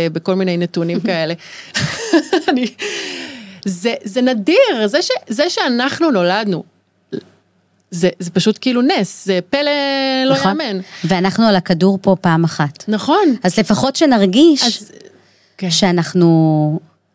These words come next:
Speaker 2: שאנחנו ממצות את הדבר
Speaker 1: Mm.
Speaker 2: הזה, את השהות שלנו פה,
Speaker 1: כן.
Speaker 2: שאנחנו משאירות אחרינו משהו,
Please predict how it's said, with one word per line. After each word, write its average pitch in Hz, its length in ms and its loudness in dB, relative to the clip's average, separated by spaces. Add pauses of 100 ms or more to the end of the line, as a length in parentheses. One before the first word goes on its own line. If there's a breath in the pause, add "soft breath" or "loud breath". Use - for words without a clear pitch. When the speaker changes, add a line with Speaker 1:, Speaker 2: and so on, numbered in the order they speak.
Speaker 2:
שאנחנו 175 420 6
ממצות 165 800 2 (200)
את 165 120 -2
הדבר 165 460 2
Speaker 1:
Mm. - 20 2
Speaker 2:
הזה, 180 220 0
את - 140 -2
השהות 180 460 2
שלנו 160 480 2
פה, 147 160 2
Speaker 1:
כן. 214 340 -4
Speaker 2:
שאנחנו 220 440 2
משאירות 214 640 2
אחרינו 202 480 2
משהו, 180 580 2